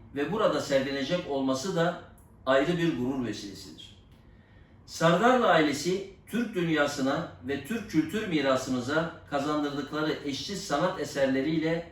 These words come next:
hizmetlerin en büyüğünü yapmışlardır. Bizler de Tek Hedefimiz Eğitim Derneği yönetimi olarak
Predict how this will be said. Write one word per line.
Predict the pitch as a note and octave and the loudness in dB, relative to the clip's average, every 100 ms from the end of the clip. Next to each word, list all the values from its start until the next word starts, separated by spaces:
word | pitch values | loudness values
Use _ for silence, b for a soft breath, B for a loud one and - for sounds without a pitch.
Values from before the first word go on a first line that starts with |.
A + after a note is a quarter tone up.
| - | -6
hizmetlerin | D3 D3+ D3 D3+ D#3+ E3+ - | -4 -4 -4 -4 -2 -2 -4
en | E3 E3+ | -2 0
büyüğünü | C3 C3+ | 0 0
yapmışlardır. | C3+ A2+ A#2 - G2+ - - - - - - - B B B B B B - | 0 -2 -6 -10 -12 -14 -18 -20 -20 -20 -20 -20 B B B B B B -4
Bizler | D3+ E3+ A#3 A#3+ C#3+ | 0 4 6 6 2
de | - - G3+ | -4 -4 -2
Tek | G#3 | 0
Hedefimiz | G3 F3 E3 D#3+ G3 - E3 | 2 0 2 0 0 -2 0
Eğitim | D3+ - G#3 F3+ | 0 0 -2 0
Derneği | C3+ A#2 G#2+ F2 - - - | 0 0 -4 -10 -16 -20 -8
yönetimi | B2 D3 C3+ D3+ G3 | -2 0 0 -2 0
olarak | E3+ B2+ B2 - | 2 2 0 -4